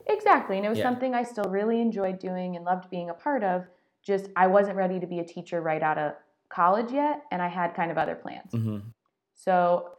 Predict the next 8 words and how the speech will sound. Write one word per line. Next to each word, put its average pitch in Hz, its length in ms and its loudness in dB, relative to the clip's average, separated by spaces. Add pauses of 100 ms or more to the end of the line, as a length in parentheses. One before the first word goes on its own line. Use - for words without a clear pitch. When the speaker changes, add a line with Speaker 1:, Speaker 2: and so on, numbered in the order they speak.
(100)
Speaker 1:
fast 220 360 0
forward 196 640 0 (220)
three-ish 190 540 -4
years, 170 540 -6
I 170 100 -4
worked 156 240 -6
for - 100 -10
Disney, 226 680 -2